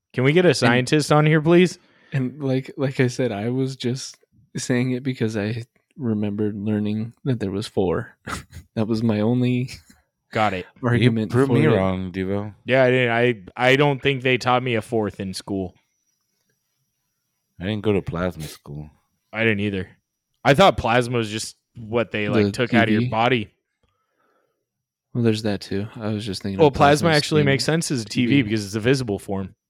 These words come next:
Speaker 1: of matter.
Speaker 3: What the fuck is plasma?
Speaker 1: Does that mean your L C D T V is a plasma state? So earlier,
Speaker 2: What, what is
Speaker 1: L C D T V.
Speaker 2: L C D i-, is, like, luminescent.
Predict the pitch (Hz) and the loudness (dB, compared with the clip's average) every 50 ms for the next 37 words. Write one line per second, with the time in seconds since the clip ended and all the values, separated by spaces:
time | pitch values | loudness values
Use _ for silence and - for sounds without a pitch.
0 | _ _ _ _ _ _ _ _ _ _ _ _ 120 107 117 110 107 101 104 98 | _ _ _ _ _ _ _ _ _ _ _ _ -8 -4 -2 0 0 0 -2 -6
1 | - _ _ _ _ _ _ _ _ _ _ _ _ _ _ _ _ _ _ _ | -8 _ _ _ _ _ _ _ _ _ _ _ _ _ _ _ _ _ _ _
2 | _ _ - - - 95 92 - - - 95 90 104 95 85 - _ _ - - | _ _ -16 -14 -14 -16 -18 -16 -16 -16 -16 -14 -16 -18 -18 -20 _ _ -20 -20
3 | - 78 101 117 _ _ _ _ _ - - - _ _ _ _ - 127 123 139 | -18 -18 -18 -18 _ _ _ _ _ -20 -20 -20 _ _ _ _ -8 0 2 2
4 | 143 151 175 185 202 202 170 120 117 123 - - 139 127 120 120 120 120 - 127 | 4 4 4 4 4 6 6 6 6 4 4 2 0 0 2 0 -2 -2 -2 -2
5 | 123 120 123 123 131 135 120 113 107 90 - _ _ _ _ _ _ _ _ _ | 0 0 2 4 4 4 2 0 -2 -4 -8 _ _ _ _ _ _ _ _ _
6 | _ _ _ _ _ _ _ _ _ _ _ - - 110 107 113 117 117 131 143 | _ _ _ _ _ _ _ _ _ _ _ -8 -4 -2 0 0 2 2 2 0
7 | 147 147 - - 180 180 202 208 196 - _ _ _ _ _ _ _ _ _ _ | 0 0 0 0 0 0 0 -2 -4 -8 _ _ _ _ _ _ _ _ _ _
8 | _ _ _ _ _ _ _ _ _ _ _ _ _ _ _ _ _ _ _ _ | _ _ _ _ _ _ _ _ _ _ _ _ _ _ _ _ _ _ _ _
9 | - - 127 127 135 139 135 120 110 110 113 123 127 139 143 147 123 - - 127 | -4 0 2 4 6 6 6 6 6 4 4 4 4 4 4 4 2 2 2 2
10 | 127 131 123 - - - 123 117 117 120 120 135 135 127 120 120 - - - 127 | 2 2 2 0 2 4 4 4 4 4 4 4 4 2 0 -2 -4 -8 -10 -10
11 | 117 - _ - - 107 107 107 - - - 107 104 101 - 110 107 104 104 104 | -10 -10 _ -12 -10 -10 -10 -10 -10 -8 -6 -6 -6 -4 -2 -2 -2 -2 -2 -2
12 | 107 107 110 - - 120 117 113 110 110 - | -4 -4 -6 -6 -6 -6 -4 -4 -6 -8 -12